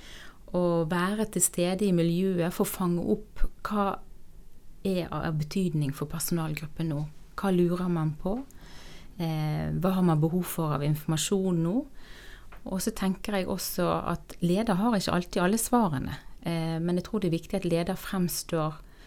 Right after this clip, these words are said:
som tydelig og, eh, viser litt retning. Eh, sånn at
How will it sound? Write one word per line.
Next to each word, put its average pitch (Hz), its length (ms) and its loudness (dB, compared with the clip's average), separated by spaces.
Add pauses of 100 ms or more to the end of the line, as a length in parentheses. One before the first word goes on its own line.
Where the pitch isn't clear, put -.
(200)
som - 280 0 (120)
tydelig 180 920 0
og, 156 420 0
eh, 151 180 0
viser 170 300 2
litt 175 160 -2
retning. 151 460 0 (960)
Eh, 147 480 -4
sånn 175 220 0
at 170 80 -2